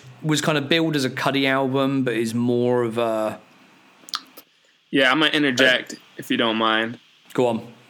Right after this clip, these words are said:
Speaker 2: Absolutely hate when people say, "Oh, the Cudi album was so good." Cudi's a-, it's not a Cudi album. It's a Kanye and Cudi album, or it's a Cudi and Kanye, but make sure you say both. I,
Speaker 1: <laughs>
Speaker 2: it's like,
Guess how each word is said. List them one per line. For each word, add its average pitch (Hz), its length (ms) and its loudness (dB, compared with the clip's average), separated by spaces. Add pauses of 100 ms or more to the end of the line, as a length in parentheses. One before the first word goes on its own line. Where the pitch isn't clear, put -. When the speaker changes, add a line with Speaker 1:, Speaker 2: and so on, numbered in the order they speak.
(400)
Speaker 2:
Absolutely 156 720 2
hate 143 380 0
when 127 100 -4
people 127 300 -6
say, 117 440 0
"Oh, 135 340 0
the 127 140 -4
Cudi 139 380 0
album 120 320 0
was 117 140 -2
so 127 240 0
good." 117 520 0 (320)
Cudi's 131 300 0
a-, 131 160 0
it's 139 140 0
not 185 160 2
a 180 40 0
Cudi 170 380 0
album. 101 420 -2 (120)
It's 135 160 -4
a 135 220 0
Kanye 139 600 0
and 120 100 -4
Cudi 117 240 0
album, 107 200 -2
or 113 100 0
it's 113 100 -4
a 123 40 -6
Cudi 147 340 0
and 117 100 -6
Kanye, 131 320 0
but 113 120 -2
make 131 180 -2
sure - 160 -2
you 127 100 -2
say 120 220 0
both. 107 320 -4 (380)
I, 107 300 -2 (300)
Speaker 1:
<laughs> - 200 -10 (560)
Speaker 2:
it's 147 240 0
like, 190 280 2